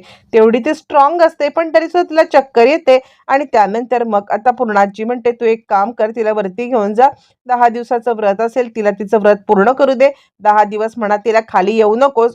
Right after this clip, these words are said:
उगाचच खाली येऊन कामं करताना काही झालं तर." असं पूर्णाजी जरी रागाने म्हटली असली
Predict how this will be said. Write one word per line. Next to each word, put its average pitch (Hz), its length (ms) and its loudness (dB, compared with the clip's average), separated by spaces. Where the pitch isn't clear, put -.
उगाचच 247 500 -2
खाली 208 300 0
येऊन 240 300 -2
कामं 226 320 2
करताना 254 420 -2
काही 262 240 -2
झालं 247 340 2
तर." 269 100 4
असं 190 260 0
पूर्णाजी 208 580 -2
जरी 311 240 -4
रागाने 294 420 0
म्हटली 233 340 -6
असली 254 340 -2